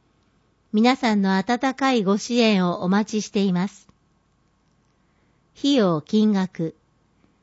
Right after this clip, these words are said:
設置する遊具によって異なる。詳しくは、市ホームページをご覧ください。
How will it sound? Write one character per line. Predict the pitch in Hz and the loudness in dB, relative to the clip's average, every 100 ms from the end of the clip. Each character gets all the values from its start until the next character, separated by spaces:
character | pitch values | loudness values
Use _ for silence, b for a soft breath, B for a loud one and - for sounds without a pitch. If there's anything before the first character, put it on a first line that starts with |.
| _ | _
設 | - 214 208 - | -4 -2 -2 -4
置 | 269 | -6
す | 269 | -2
る | 247 247 | 0 2
遊 | 254 285 | 2 2
具 | 240 | 2
に | 208 | 2
よ | 185 175 | 0 -2
っ | |
て | - 190 | -4 -6
異 | 190 180 208 | -4 -2 -2
な | 208 | 0
る。 | 165 135 _ _ _ _ _ _ _ _ _ _ | -2 -6 _ _ _ _ _ _ _ _ _ _
詳 | - 220 240 | 0 2 0
し | - | -4
く | 190 | -4
は、 | 175 175 b b b | -4 -4 b b b
市 | - 247 247 | -4 -2 -2
ホ | - 226 | 0 2
ー | 262 | 2
ム | 285 | 2
ペ | 285 277 | 2 2
ー | 269 | 4
ジ | 214 | 2
を | 196 | 2
ご | 196 | 2
覧 | 208 226 | 2 2
く | - | 0
だ | 214 208 | -2 -2
さ | 220 | -2
い。 | 196 | -2